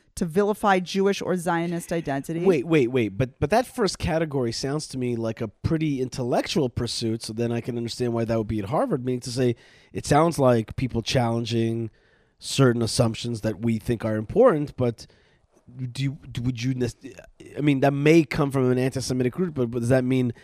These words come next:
Speaker 2: that you feel uncomfortable on campus because somebody denies, uh, I don't know, if somebody denies that Jewish people have a right to a Jewish state, let's say, uh, is that, is that a kind of, uh,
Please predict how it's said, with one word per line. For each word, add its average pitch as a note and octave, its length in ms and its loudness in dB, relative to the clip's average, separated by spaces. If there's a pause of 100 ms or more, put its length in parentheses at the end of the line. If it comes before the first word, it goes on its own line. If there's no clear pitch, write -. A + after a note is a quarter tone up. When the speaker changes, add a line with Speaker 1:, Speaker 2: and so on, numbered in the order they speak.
(200)
Speaker 2:
that G#2 80 -6
you A#2 180 2
feel B2+ 300 0
uncomfortable B2 640 -4
on A#2 120 -4
campus A#2 380 -6
because A#2 260 -10
somebody A2+ 380 -2
denies, A2 720 -2
uh, G2+ 420 -4 (720)
I C#3 80 2
don't D#3 100 6
know, B2 40 4
if A#2+ 80 0
somebody D#3 220 2
denies C#3 400 2
that B2 80 -2
Jewish B2+ 260 -2
people B2 180 -2
have A#2 80 0
a A2+ 60 -2
right A#2 220 0
to A#2 80 -4
a A2 40 0
Jewish G#2+ 340 -4
state, F#2+ 380 -8 (120)
let's - 180 -10
say, D#2+ 240 -16 (600)
uh, G#2 580 -2
is A2 200 -6
that, A#2 420 -2
is A2 200 -8
that A2+ 200 -2
a A2 40 -6
kind A#2 340 -4
of, G2+ 220 -10
uh, G#2 500 -6